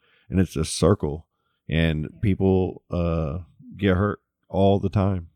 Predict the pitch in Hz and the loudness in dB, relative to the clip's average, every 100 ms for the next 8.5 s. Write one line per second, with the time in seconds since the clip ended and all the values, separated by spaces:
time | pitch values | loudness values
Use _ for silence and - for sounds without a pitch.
0 | 214 87 87 87 87 - 85 92 82 87 | -8 -6 -2 -2 -2 -4 -4 -4 -4 -8
1 | - - _ _ _ _ - 78 80 80 | -10 -20 _ _ _ _ -10 -4 -2 -2
2 | 78 78 73 80 92 - 101 98 90 80 | -2 -2 -2 -2 -4 -2 2 2 2 -2
3 | 78 87 90 90 82 80 82 _ _ - | -6 0 2 2 0 -2 -8 _ _ -10
4 | - 90 92 69 92 110 92 78 71 69 | -2 0 0 2 2 4 2 -2 -4 -6
5 | 87 - - 208 92 - 233 220 - 113 | -12 -18 -8 0 0 0 -4 -2 2 2
6 | 104 101 98 110 135 98 107 85 78 82 | 2 0 2 2 2 2 2 2 0 -2
7 | - _ _ _ - 110 101 101 87 92 | -10 _ _ _ -4 0 2 2 0 0
8 | 98 131 104 69 92 | 2 2 2 0 -8